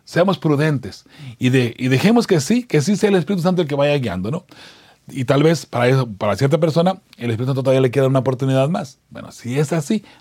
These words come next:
vamos adelante. Pero recordando,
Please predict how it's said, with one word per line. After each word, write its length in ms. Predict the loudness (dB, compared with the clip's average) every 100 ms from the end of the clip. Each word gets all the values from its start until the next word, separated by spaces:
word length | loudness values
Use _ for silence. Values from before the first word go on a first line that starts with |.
| -2
vamos 260 | 0 2
adelante. 460 | 2 2 0 -2 -12 _ _ _ _ _ _ _
Pero 280 | -2 -2 -4 _ _ _
recordando, 640 | -8 -2 2 2 2 -2